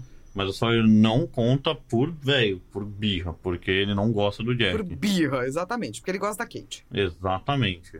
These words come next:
Speaker 1: E ele quer fazer o Jack sofrer, por isso que ele não conta. Ponto.
Speaker 2: Exato. E,
Speaker 1: É.
Speaker 2: e daí a gente vai tentar passar um pouco mais rapidamente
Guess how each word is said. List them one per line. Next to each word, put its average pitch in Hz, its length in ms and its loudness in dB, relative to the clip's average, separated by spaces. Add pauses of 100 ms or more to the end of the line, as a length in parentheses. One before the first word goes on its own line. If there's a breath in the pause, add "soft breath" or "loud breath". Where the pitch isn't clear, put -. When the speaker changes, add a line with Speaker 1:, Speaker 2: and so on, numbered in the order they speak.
Speaker 1:
E 101 60 -2
ele 98 140 0
quer 107 260 0
fazer 117 220 0
o 117 100 2
Jack 113 260 0
sofrer, 117 560 -2
por 113 140 0
isso 104 160 -2
que 120 60 0
ele 113 100 2
não 127 140 0
conta. 90 420 -8 (200)
Ponto. 101 220 0 (140)
Speaker 2:
Exato. 160 420 -4
E, 202 640 -2
Speaker 1:
É. 208 60 -8
Speaker 2:
e - 20 -6
daí 214 300 -2
a 240 80 -2
gente 254 220 -6
vai 247 120 -4
tentar 240 260 -8
passar 208 340 -6
um 208 80 -6
pouco 262 320 -6
mais 190 280 -4
rapidamente 180 800 -6